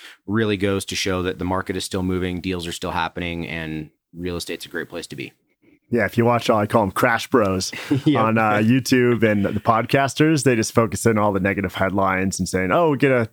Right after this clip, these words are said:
Speaker 2: thirty percent price drop on major metro markets like Denver,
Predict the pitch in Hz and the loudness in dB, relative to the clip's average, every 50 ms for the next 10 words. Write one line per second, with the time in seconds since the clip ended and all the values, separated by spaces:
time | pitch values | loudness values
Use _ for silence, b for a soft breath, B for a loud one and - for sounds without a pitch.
0 | _ _ - 147 147 143 131 - 123 - - 131 120 117 113 113 - - _ _ | _ _ 2 4 4 4 2 0 0 0 2 2 2 2 2 0 -2 -6 _ _
1 | _ _ _ _ _ _ _ _ _ - 135 123 113 - - - 120 113 107 107 | _ _ _ _ _ _ _ _ _ 2 2 2 2 0 2 4 4 4 4 4
2 | - 110 104 101 101 101 101 98 - - - 101 110 110 107 101 107 101 101 101 | 2 2 2 4 4 2 0 0 -4 -4 -2 0 0 0 0 0 -2 0 0 -2
3 | 98 - - 101 98 92 95 95 - 95 - - 95 85 78 - 98 98 101 98 | -2 -2 -2 0 0 0 0 0 -2 -4 -4 -4 -4 -4 -4 -2 -2 0 0 0
4 | 92 92 95 92 87 | 0 0 0 0 -2